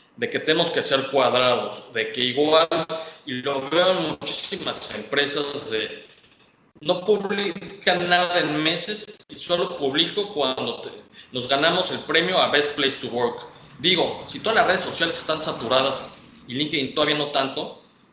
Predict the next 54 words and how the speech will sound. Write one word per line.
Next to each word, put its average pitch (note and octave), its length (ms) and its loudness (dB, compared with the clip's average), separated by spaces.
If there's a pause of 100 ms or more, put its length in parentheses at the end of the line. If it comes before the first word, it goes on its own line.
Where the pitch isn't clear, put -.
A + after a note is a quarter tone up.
(140)
públicame F#3+ 440 2
si - 120 -4
quieres, F#3+ 280 0
este, B2+ 260 -8
tu - 100 0
oferta F3+ 300 4
de D#3 40 4
verano, C#3+ 320 6
la B2+ 80 2
voy E3 140 4
a F3 80 6
ver F3 180 0
porque - 200 -6
igual E3 140 2
si D3 80 -2
aquí - 140 -6
vengo F#3+ 160 0
todo F#3+ 120 -6
el F3+ 60 -6
tiempo F3 160 -4
a E3+ 60 4
ver E3+ 80 -2
cosas E3+ 220 -2
laborales C#3 640 0
y A#2 60 -18
tú E3 120 -4
me F3+ 100 2
refrescas D3+ 380 -2
con C3+ 140 -4
algo D3+ 180 0
más, D3+ 200 2
pues - 200 -10
igual E3 200 4
le F#3 80 6
va F3 80 4
a - 60 0
poner E3+ 140 0
más E3+ 140 2
atención C#3+ 520 -2 (240)
que C3 60 -6
si B2 100 -6
me A#2+ 80 -2
lo A#2+ 220 -2
comunicaras B2+ 600 2
con A#2 200 -6
Facebook, C#3+ 500 2
que C3 60 0
ahí C#3+ 180 2
ya D3+ 80 0
no D3 140 -4
tengo C#3+ 160 -6
el C3 80 -4
traje C#3 220 -4
profesional, A2+ 920 -4